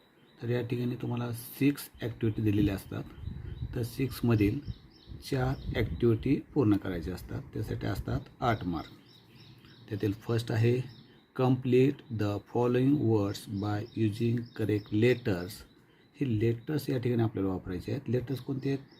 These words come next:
A to Z मधील जे अक्षर आहेत, योग्य अक्षर या ठिकाणी बसणारे ते वापरायचे आहेत. त्यातील एक महत्त्वाचं लक्षात ठेवा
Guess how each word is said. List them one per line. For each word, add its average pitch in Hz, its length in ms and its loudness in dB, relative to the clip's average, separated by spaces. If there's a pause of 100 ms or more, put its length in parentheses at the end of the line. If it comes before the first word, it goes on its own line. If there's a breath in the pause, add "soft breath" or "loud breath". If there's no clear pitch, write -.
(140)
A 127 300 4 (440)
to 160 180 8 (600)
Z 113 360 4 (140)
मधील 120 280 -2
जे 135 140 4
अक्षर 120 360 -4
आहेत, 107 220 0
योग्य 120 280 -2
अक्षर 117 280 -4
या 113 100 4
ठिकाणी 120 300 -2
बसणारे 110 360 -2
ते 120 120 -4
वापरायचे 90 420 0
आहेत. - 120 -12 (800)
त्यातील 135 260 2
एक 147 220 2
महत्त्वाचं 127 500 0
लक्षात 117 260 -2
ठेवा 113 240 -2